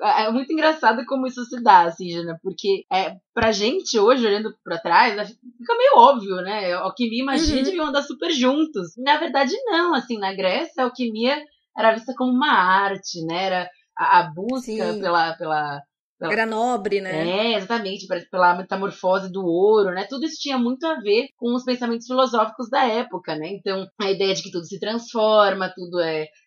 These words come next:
Speaker 1: é matéria transformável, né? Então, é, isso conversava muito bem com a alquimia. Já a magia, não. Assim, tinha alguns, alguns elementos da magia que não, assim, né? Tanto que
Speaker 2: Hum.
Speaker 1: é, é meio definitivo, assim. Um, tem um,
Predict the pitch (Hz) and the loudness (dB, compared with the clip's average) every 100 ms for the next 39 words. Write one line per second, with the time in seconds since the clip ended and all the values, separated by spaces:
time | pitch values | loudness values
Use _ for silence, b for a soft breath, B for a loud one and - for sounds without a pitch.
0 | - 185 170 165 196 175 175 175 170 165 | -10 -6 -4 -4 2 2 2 0 -6 -4
1 | 220 233 208 226 262 240 202 170 165 165 | -2 0 2 4 6 4 0 -4 -6 -6
2 | 208 202 196 202 196 202 - 208 208 233 | -6 -6 -4 -4 -4 -8 -8 -4 -4 -4
3 | 254 277 254 254 254 247 302 302 269 247 | -4 -2 -2 -2 -2 -2 -4 -4 -2 0
4 | 220 226 220 185 160 139 143 - 185 247 | 0 -2 -6 -6 -4 -6 -8 -10 -2 0
5 | 311 285 233 247 339 403 - 330 359 320 | 0 0 -2 -4 -4 -6 -10 -6 -2 -2
6 | 339 233 208 233 233 233 226 277 - 220 | -4 -6 -6 -4 -2 -2 -4 -8 -6 -6
7 | 208 247 262 233 233 277 254 226 220 208 | -4 0 0 0 -4 -4 -2 0 -2 -4
8 | 254 254 320 339 277 247 156 - 151 156 | -6 -6 -10 -6 -4 -4 -6 -8 -6 -6
9 | 208 202 - 208 202 b b 240 220 190 | -6 -8 -10 -14 -14 b b -10 -6 -2
10 | 180 175 180 170 165 165 190 226 302 294 | -2 -2 -2 -2 -2 -4 -4 -4 -6 -8
11 | 339 381 311 285 208 180 190 165 160 160 | -10 -8 -6 -6 -6 -8 -8 -8 -8 -10
12 | 160 190 185 175 170 | -12 -12 -12 -14 -16